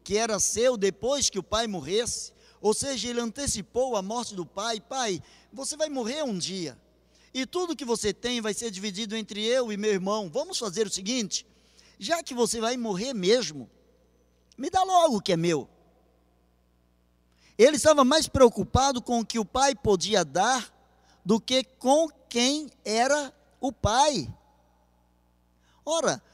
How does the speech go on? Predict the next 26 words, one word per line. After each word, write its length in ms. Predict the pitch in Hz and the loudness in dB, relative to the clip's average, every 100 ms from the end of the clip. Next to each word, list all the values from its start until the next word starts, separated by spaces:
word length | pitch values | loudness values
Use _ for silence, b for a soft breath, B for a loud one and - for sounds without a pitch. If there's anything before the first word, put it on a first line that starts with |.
| b | b
mas 280 | - 294 240 | -4 -2 0
isso 280 | 339 415 349 | 0 0 0
não 200 | 254 254 | 0 0
é 80 | 285 | -2
diferente 540 | 226 247 220 269 - | -2 0 0 0 -2
de 80 | 233 | 0
muitas 420 | 220 294 349 240 | 2 2 0 -2
pessoas 600 | - 190 - 269 285 220 | 0 -2 0 -2 -2 -2
que 80 | - | -2
estão 340 | 202 - 262 214 | -4 -2 -2 0
indo 440 | 285 277 185 151 b b | -2 0 0 0 b b
em 180 | - 233 | 0 2
busca 400 | 196 330 359 208 | 6 6 6 2
de 140 | 160 147 | -2 2
Deus, 340 | 202 247 - B B | 4 4 0 B B
estão 400 | B 220 - 302 | B 4 6 2
muito 380 | 285 277 359 311 | 4 2 0 -2
mais 280 | 240 294 - | 0 2 0
preocupadas 800 | - 247 214 202 - 285 262 226 | 2 2 2 0 2 2 2 0
com 120 | - | 2
aquilo 340 | 220 - 262 254 | 0 0 -2 -2
que 140 | 220 | -4
podem 500 | 170 - 294 330 277 | -4 4 8 8 6
receber 480 | 226 220 202 185 294 | 4 4 4 4 4
de 140 | 185 | 2
Deus 380 | 175 170 269 226 | 0 6 6 4